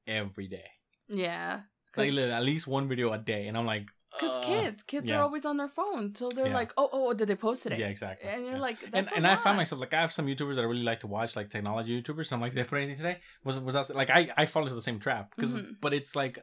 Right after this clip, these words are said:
Speaker 1: "Oh, I get it." You know, it has to be a job. Like, being a YouTuber has to be a twenty-four seven thing 'cause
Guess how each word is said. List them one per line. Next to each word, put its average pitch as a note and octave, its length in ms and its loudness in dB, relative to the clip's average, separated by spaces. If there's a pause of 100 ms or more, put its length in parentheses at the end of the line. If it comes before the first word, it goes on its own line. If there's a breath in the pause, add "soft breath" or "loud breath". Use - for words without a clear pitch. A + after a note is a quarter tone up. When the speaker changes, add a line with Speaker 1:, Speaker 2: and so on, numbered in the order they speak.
(320 loud breath)
Speaker 1:
"Oh, D#3 180 2
I B2 100 2
get B2+ 280 0
it." A2 220 -4 (460 soft breath)
You B2 80 -6
know, A#2+ 260 -2
it B2+ 120 -4
has D3 300 4
to D3 80 -2
be C3 140 0
a A#2 80 2
job. A#2+ 300 2
Like, A2+ 220 -4
being C#3+ 220 0
a C3 80 0
YouTuber C3+ 400 2
has B2 280 0
to C3 80 -2
be A#2 120 -2
a G#2+ 40 -2
twenty-four A#2 400 -4
seven A#2+ 280 -4
thing G2+ 180 -8
'cause G2+ 240 -8